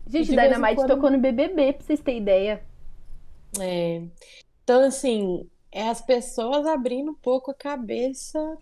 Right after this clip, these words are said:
Speaker 1: pra essas pequenas coisas, né? Então, assim, quando o meu irmão começou a escutar Dynamite e falar assim: "Nossa, eu gosto dessa música, a música é foda", eu falei assim: "Gente,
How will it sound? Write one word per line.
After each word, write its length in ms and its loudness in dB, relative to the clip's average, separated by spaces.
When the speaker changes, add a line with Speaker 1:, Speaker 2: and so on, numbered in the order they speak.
Speaker 1:
pra 180 -8
essas 440 -10
pequenas 680 -8
coisas, 640 2
né? 320 -2
Então, 240 2
assim, 280 0
quando 400 0
o 300 -2
meu 180 0
irmão 300 -4
começou 380 -8
a 20 -2
escutar 920 -6
Dynamite 580 -10
e 40 -20
falar 300 -6
assim: 180 -12
"Nossa, 320 -8
eu 60 -8
gosto 240 -8
dessa 260 -14
música, 360 -12
a 60 -8
música 260 -12
é 240 -18
foda", 420 -4
eu 80 -18
falei 140 0
assim: 320 -2
"Gente, 680 -4